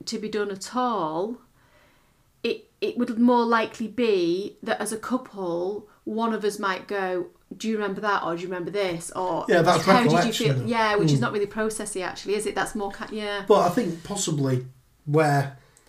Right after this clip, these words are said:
Speaker 2: that's you on you,
Speaker 1: Mm.
Speaker 2: but looking at it from your other side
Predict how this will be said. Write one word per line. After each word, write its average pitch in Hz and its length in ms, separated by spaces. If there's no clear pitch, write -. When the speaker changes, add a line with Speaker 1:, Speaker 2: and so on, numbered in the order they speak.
Speaker 2:
that's - 380
you 143 560
on 139 180
you, 143 400
Speaker 1:
Mm. 156 400
Speaker 2:
but 160 100
looking 180 380
at 185 100
it 143 200
from 143 640
your 151 260
other 160 180
side 131 580